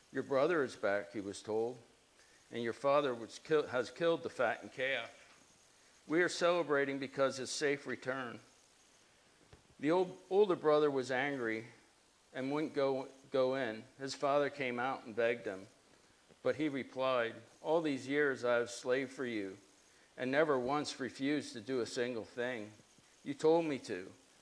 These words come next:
and in all that time you have never given me even a young goat. Yet when the son of yours comes back after squandering your money on prostitutes, you celebrate by killing the fattened calf?"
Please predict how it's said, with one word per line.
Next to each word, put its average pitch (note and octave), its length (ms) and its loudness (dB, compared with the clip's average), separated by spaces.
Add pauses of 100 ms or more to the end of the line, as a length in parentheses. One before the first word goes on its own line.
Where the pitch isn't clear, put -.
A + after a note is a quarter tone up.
(280)
and C3+ 160 -2
in C#3+ 180 -4
all D#3 440 0 (120)
that C#3+ 240 2
time C3 380 -4
you C3+ 120 0
have C3+ 120 2
never C#3 300 0
given B2+ 360 -2
me B2+ 300 -6
even B2 200 -8
a A2+ 40 -4
young B2 340 -4
goat. B2 360 2 (1400)
Yet C#3 420 2
when C#3 180 -2
the A#2+ 80 -2
son D3+ 300 -2
of D3+ 100 -4
yours D3 300 0
comes C#3 280 -6
back C#3 360 0
after B2 360 -2
squandering C3+ 540 -6
your B2 100 -4
money C3 360 -4
on A2 100 -4
prostitutes, C3+ 960 0 (380)
you - 60 -12
celebrate C#3+ 680 0
by G#2+ 100 -4
killing C3 400 -2
the A2 60 -8
fattened A#2 440 -4
calf?" A#2+ 340 -2